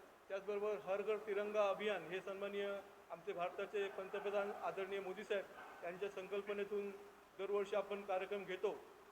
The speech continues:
आणि हा कार्यक्रम घेताना राष्ट्रध्वजाच्या प्रती आपली जी, आपल्या मनामध्ये जी राष्ट्रप्रेमाची भावना आहे ती व्यक्त करण्याचा हा एक, अ, क्षण असतो आणि त्यानिमित्तानं हर घर तिरंगा अभियान म-,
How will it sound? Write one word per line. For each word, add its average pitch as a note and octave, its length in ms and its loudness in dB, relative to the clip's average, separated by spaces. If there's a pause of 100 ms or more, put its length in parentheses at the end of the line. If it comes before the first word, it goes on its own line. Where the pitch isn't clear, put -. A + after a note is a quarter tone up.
(140)
आणि E3 120 -10
हा G3 100 0
कार्यक्रम G3+ 380 2
घेताना G#3 360 2
राष्ट्रध्वजाच्या G3+ 720 0
प्रती G3+ 300 -2
आपली G3 260 0
जी, G3+ 340 -6 (260)
आपल्या G#3 220 -4
मनामध्ये G#3 420 0
जी G#3 140 0
राष्ट्रप्रेमाची G3+ 640 0
भावना F#3+ 300 4
आहे E3 100 2 (340)
ती G3 60 -12
व्यक्त G3 340 -2
करण्याचा G#3 400 0
हा G3 160 6
एक, G3+ 260 -2
अ, F#3+ 360 2
क्षण - 380 -2
असतो F#3+ 340 -2 (380)
आणि F3+ 200 -4
त्यानिमित्तानं A3 720 0 (160)
हर F#3 140 -2
घर G#3+ 140 6
तिरंगा G#3 720 4
अभियान G3 380 2 (640)
म-, F#3 220 -6